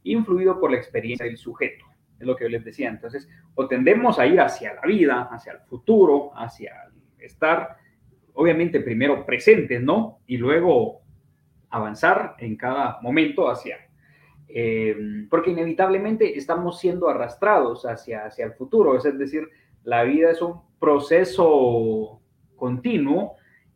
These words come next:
en el que no nos permite, ni física, ni emocional, ni mentalmente, quedarnos anclados. Y quienes sí, es quienes están, eh, afectados por lo que yo les decía hace un rato, mucho de pasado,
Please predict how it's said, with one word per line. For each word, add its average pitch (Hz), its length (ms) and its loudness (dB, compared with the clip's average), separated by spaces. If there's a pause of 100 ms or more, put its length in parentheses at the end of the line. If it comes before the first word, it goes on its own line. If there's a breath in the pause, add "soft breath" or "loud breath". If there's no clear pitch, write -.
en 147 180 0
el 151 140 -6
que 156 100 -2
no 165 180 -2
nos 220 260 -4
permite, 208 840 -4
ni 262 200 -2
física, 269 600 -2
ni 247 140 0
emocional, 147 600 -2
ni 214 80 -2
mentalmente, 156 720 -4
quedarnos 143 500 -2
anclados. 143 500 0 (260 soft breath)
Y 170 160 -6
quienes 180 340 0
sí, 320 300 -4 (160)
es 156 580 2
quienes 131 380 -2
están, 143 720 -4
eh, 117 300 -4 (340)
afectados 139 560 -4
por 139 140 -4
lo 107 100 -8
que 113 60 -6
yo 110 40 -4
les 117 120 -8
decía 120 260 -6
hace 117 120 -10
un 139 80 -8
rato, 147 240 -2
mucho 123 480 -8
de 110 100 -6
pasado, 160 640 0